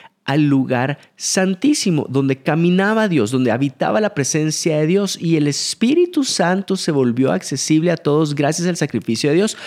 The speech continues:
Por eso Pablo decía, "¿O acaso ignoráis que vuestro cuerpo es templo del Espíritu Santo?".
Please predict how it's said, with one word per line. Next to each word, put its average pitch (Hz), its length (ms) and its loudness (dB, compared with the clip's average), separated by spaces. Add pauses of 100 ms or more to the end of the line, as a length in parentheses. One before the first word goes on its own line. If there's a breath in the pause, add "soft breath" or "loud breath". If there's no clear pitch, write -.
(320 loud breath)
Por 190 180 2
eso 208 300 2
Pablo 180 320 2
decía, 175 460 0
"¿O 143 140 0
acaso 175 340 -2
ignoráis 175 640 2
que 214 80 0
vuestro 175 320 0
cuerpo 147 260 -2
es - 340 -4
templo 202 600 0
del 156 320 2
Espíritu 135 840 0
Santo?". 214 460 -2